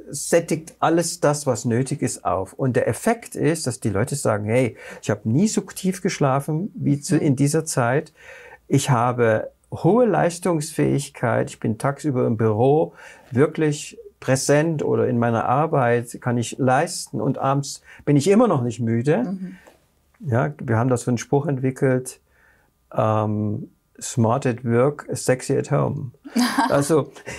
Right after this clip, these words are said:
Speaker 1: <laughs> ja, so,
Speaker 2: Gut.
Speaker 1: das wäre so der Effekt. So, und dann sagen sie nach zwei Wochen, „So, jetzt gehe ich in die Phase zwei.“ Das
Speaker 2: Mhm.
Speaker 1: war jetzt die Phase
Speaker 2: Ja,
Speaker 1: eins.
Speaker 2: genau.
Speaker 1: „Jetzt gehe ich in die Phase zwei.“ Was heißt das?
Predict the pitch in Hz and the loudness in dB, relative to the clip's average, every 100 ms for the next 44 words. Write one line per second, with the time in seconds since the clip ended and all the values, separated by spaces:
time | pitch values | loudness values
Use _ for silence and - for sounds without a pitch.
0 | 147 - 143 - - - - 147 - - | -2 -2 -10 -10 -18 -16 -4 -4 -4 -12
1 | 147 - - - - - - 139 214 - | -12 -12 -14 -10 -10 -10 -2 0 0 -6
2 | - - 165 156 359 - - 175 160 175 | -12 0 4 4 2 -4 0 0 4 2
3 | 180 175 156 - 156 156 156 - - 160 | 2 2 2 2 2 2 2 0 2 2
4 | - 160 156 190 254 330 - 151 170 190 | 2 0 2 2 2 -2 -8 -2 2 2
5 | 208 180 185 165 156 - 160 185 202 190 | 0 -4 -2 0 -2 0 2 4 2 0
6 | 156 185 214 220 170 - 175 170 156 147 | 0 2 2 2 -4 -2 -2 -2 -2 -2
7 | 143 139 127 131 117 - 113 117 98 - | -2 0 0 -2 -6 -6 0 2 0 -4
8 | _ _ - _ _ - - 107 113 120 | _ _ -20 _ _ -8 -2 2 2 2
9 | 110 110 - 95 - 208 208 214 - 214 | 0 -4 -2 -2 0 0 0 -2 -8 -4
10 | 190 160 208 165 151 143 120 113 - 90 | 0 2 2 2 0 0 -2 -2 -8 -8
11 | - 147 - 113 - - - | -6 -4 -4 -4 -6 -12 -14